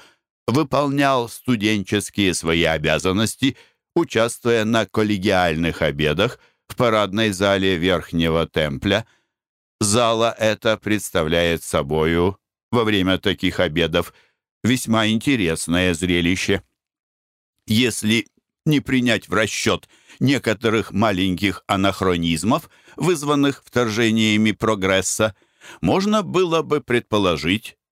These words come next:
что участвуешь на обеде семнадцатого столетия. У адвокатов имеются свои столы, а у студентов свои.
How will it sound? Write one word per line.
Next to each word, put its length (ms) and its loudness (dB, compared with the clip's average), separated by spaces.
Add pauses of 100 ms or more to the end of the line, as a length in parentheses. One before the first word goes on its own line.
(100)
что 280 0
участвуешь 920 0
на 220 2
обеде 480 0
семнадцатого 920 0
столетия. 840 -2 (680)
У 100 2
адвокатов 800 -2
имеются 600 0
свои 500 0
столы, 600 -2 (560)
а 180 2
у 80 2
студентов 800 -2
свои. 520 -2